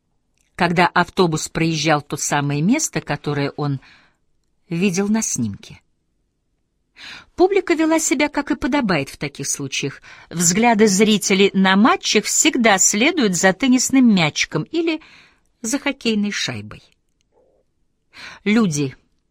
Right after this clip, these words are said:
на левом краю фотографии смотрели на находившихся прямо перед ними клоунов. Взгляды стоявших ближе к грузовику сосредоточились на кузове с полуобнаженными девушками.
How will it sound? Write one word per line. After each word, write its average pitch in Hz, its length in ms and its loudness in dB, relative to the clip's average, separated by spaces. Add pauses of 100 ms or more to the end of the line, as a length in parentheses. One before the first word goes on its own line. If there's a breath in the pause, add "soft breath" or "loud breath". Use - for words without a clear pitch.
(340)
на 165 160 0
левом 151 260 0
краю 147 280 -2
фотографии 233 560 -2
смотрели 240 560 0
на 175 240 0 (280 loud breath)
находившихся 202 880 0
прямо 247 480 2
перед 165 360 -2
ними 208 220 0
клоунов. 120 760 -14 (1500 soft breath)
Взгляды 151 420 -2
стоявших 147 640 -2
ближе 175 480 -4 (680)
к - 120 -12
грузовику 147 800 -6 (400 soft breath)
сосредоточились 220 880 0
на 190 120 4
кузове 330 460 -2
с - 120 -2
полуобнаженными 294 880 0
девушками. 131 840 -2